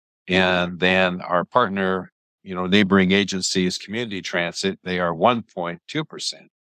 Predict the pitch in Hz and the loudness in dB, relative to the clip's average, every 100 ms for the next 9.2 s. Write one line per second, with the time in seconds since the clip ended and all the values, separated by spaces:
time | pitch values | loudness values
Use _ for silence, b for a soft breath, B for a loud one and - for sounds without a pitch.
0 | _ 92 95 95 92 90 - - - 101 | _ 0 2 2 0 -4 -14 -8 0 4
1 | 101 110 104 92 - _ _ _ - 190 | 4 4 2 -2 -10 _ _ _ 0 4
2 | 185 190 135 135 139 135 131 - - 123 | 6 6 6 4 2 4 2 0 2 4
3 | 101 85 - _ _ - 101 92 - - | 4 0 -6 _ _ 2 4 2 0 -6
4 | 113 113 104 101 98 _ _ - 107 101 | -4 0 4 4 2 _ _ -4 -2 0
5 | 98 95 98 95 92 95 92 - - 98 | 2 6 6 4 -2 -6 -8 -6 -2 -2
6 | 87 - - - _ _ _ - 98 90 | -2 -6 -8 -10 _ _ _ 2 4 4
7 | 90 - 104 92 87 87 - 90 92 98 | 2 2 2 2 0 -4 -6 -2 2 4
8 | 92 82 - - 90 90 82 80 101 92 | 2 -2 -12 -14 -12 -10 -12 -8 -2 0
9 | 80 - | -2 -10